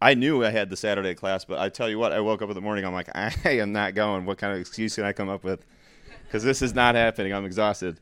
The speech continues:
But it's funny what God does when you're in the place where you're supposed to be. Um,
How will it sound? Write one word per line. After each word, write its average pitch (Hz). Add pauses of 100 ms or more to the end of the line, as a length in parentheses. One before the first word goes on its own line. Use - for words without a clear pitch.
(600)
But 147
it's 151
funny 208
what 185
God 180
does 175
when 151
you're 143
in 139
the 123
place 143
where 139
you're 123
supposed 135
to 104
be. 107 (480)
Um, 107